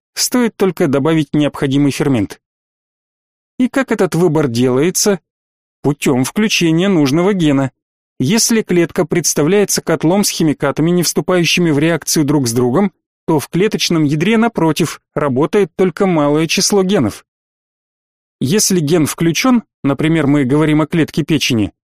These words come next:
то последовательность нуклеотидов, то есть генетический код, определит последовательность аминокислот.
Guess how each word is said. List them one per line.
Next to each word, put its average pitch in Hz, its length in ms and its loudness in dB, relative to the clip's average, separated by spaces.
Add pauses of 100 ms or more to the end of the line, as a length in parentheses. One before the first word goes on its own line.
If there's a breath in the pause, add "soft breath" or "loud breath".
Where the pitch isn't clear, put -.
(120)
то 139 120 -2
последовательность 180 1040 0
нуклеотидов, 156 760 -2 (220)
то 170 100 2
есть - 260 -2
генетический 170 720 -2
код, - 340 -2 (160)
определит 156 540 -2
последовательность 180 920 0
аминокислот. 170 800 0